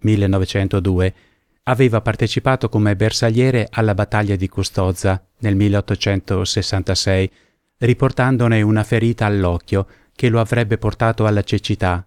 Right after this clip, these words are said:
negli ultimi anni. Ho avuto occasione più volte di udir narrare quegli eventi. Ascoltavo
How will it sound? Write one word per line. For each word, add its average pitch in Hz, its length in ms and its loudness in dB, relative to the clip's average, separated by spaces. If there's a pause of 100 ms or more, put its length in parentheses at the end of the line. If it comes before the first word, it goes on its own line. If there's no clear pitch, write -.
negli 95 260 0
ultimi 92 360 0
anni. 92 400 0 (1000)
Ho 156 140 4
avuto 110 300 2
occasione 113 460 0
più 120 160 0
volte 98 560 0 (220)
di 123 100 0
udir 117 320 2
narrare 110 680 0
quegli 107 300 0
eventi. 90 540 -2 (540)
Ascoltavo 113 840 0